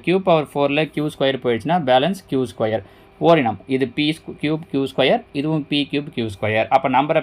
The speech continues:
பிளஸ்ஸோ மைனஸோ என்ன இருக்கோ அப்படியே பண்ணலாம். ஏழுல நாலு போயிடுச்சுன்னா மூணு, இது ரெண்டும் காமனா இருக்கிறதால அப்படியே வந்துரும். So மூணு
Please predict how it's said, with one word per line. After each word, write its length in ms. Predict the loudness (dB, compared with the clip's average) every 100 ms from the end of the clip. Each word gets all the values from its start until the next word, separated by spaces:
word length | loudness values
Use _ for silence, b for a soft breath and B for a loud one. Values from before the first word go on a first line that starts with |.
| 0
பிளஸ்ஸோ 280 | -2 -2 0
மைனஸோ 300 | 0 0 -2
என்ன 140 | -2 -2
இருக்கோ 160 | 2 2
அப்படியே 200 | 2 -2 0
பண்ணலாம். 340 | 0 2 2 0 B B 0 4
ஏழுல 200 | 4 4 4
நாலு 160 | 4 2
போயிடுச்சுன்னா 400 | -2 -2 0 2 0 -4 -6 -2
மூணு, 320 | 0 0 0 -2 -4 -2
இது 80 | 0
ரெண்டும் 240 | 0 2 4
காமனா 300 | 4 6 4
இருக்கிறதால 420 | 4 -2 0 4 4
அப்படியே 240 | 4 2 0
வந்துரும். 320 | 0 -2 -2 -4 -4
So 100 | -2 -2 -2 -2
மூணு 280 | 0 0